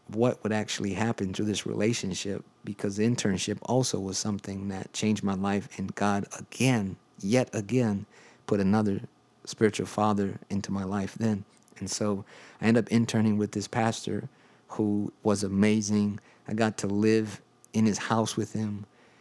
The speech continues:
He spoke life into me. I lived life every day with him. He,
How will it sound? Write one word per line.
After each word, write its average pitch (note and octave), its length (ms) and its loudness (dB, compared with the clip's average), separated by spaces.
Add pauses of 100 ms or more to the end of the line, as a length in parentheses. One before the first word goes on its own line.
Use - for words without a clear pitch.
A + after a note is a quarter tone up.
He G#2+ 140 -4
spoke - 420 0
life G#2+ 320 0
into G#2+ 240 0
me. G#2 240 2
I G#2 120 -2
lived G#2 460 0
life G#2 400 -2
every A2 360 0
day G2+ 320 -2
with G2 200 -6
him. G2+ 400 -6
He, G2+ 280 -8